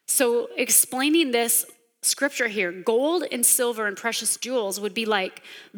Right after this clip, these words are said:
building your life and building others people's lives with honor and encouragement and faith, like we've been talking about today. Things that have eternal value, things that God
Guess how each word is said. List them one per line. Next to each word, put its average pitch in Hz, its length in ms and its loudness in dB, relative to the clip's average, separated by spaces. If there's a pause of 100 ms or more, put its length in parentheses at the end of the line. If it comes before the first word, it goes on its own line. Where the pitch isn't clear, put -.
building 269 460 2
your 226 300 2
life 226 340 -2
and 208 220 -6
building 214 340 0
others 214 320 -4
people's 226 360 -2
lives 202 300 0
with 196 200 -10 (120)
honor 220 640 0
and 196 120 -2
encouragement 226 800 -4
and 185 160 -4
faith, 208 500 0
like 208 180 -4
we've 208 120 -8
been 196 100 -4
talking 185 420 -4
about 175 240 -2
today. 175 400 -4 (640)
Things 269 240 2
that 269 100 2
have 254 180 0
eternal 226 600 -4
value, 185 640 -4 (800)
things 269 260 0
that 226 340 -4
God 220 520 0